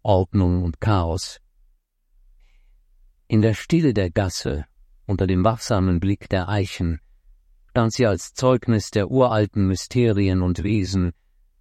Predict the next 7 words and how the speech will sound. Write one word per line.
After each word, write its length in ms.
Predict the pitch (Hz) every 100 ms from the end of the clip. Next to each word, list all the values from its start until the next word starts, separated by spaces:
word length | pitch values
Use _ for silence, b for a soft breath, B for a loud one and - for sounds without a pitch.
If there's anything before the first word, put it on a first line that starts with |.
| _
die 80 | 82
schon 220 | - 104
lange 240 | 110 123
Nordhafen 720 | 107 113 120 - 107 95 - 98
ihr 120 | 92
Zuhause 520 | - 98 113 101 90
nannten. 500 | 85 87 - 90 82